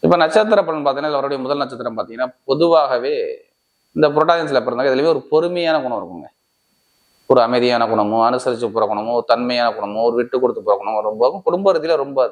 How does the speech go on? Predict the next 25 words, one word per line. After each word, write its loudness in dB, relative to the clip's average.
நிறைய 0
தடைகளை 2
சந்திச்சுட்டாங்க. -16
புரட்டாதி 2
நட்சத்திரத்துல 0
பிறந்தவங்க 0
குடும்ப 2
ரீதியா 0
நிறைய 0
தடைகளை 0
சந்திச்சுட்டாங்க. -2
இனிமே -4
சந்திக்க -4
மாட்டாங்க. -6
ஏன்னா 4
திடீர் 2
பிரச்சனை, 2
திரும்பி 0
வம்பு, 0
வழக்கு, 2
கோர்ட்டு -2
கேஸ், -2
இந்த -8
மாதிரி 0
நிறைய 0